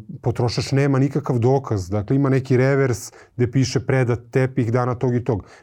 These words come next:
Nema nikakav opis, ništa što detaljnije vodi ka tome, jer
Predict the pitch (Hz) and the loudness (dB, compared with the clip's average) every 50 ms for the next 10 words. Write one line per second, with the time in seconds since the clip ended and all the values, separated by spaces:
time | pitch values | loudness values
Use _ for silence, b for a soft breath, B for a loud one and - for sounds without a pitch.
0 | B - 117 117 117 120 127 127 123 127 131 131 - 127 123 - 135 127 113 127 | B 0 0 2 2 2 2 2 2 0 0 0 -2 -4 -2 0 0 0 2 2
1 | 131 127 131 - 117 - - - 113 120 113 - - 107 - - 139 123 135 - | 2 0 0 -2 -4 -4 -2 0 0 0 0 0 -4 -4 -2 -2 0 0 0 0
2 | - 170 170 147 151 165 165 160 151 139 151 151 147 147 139 - 143 139 - 147 | 0 0 0 2 2 2 2 2 2 2 0 0 0 0 0 -2 -4 -2 0 0
3 | 147 151 151 143 127 131 B B B B - 120 113 | 2 2 2 0 0 -2 B B B B -2 -2 -2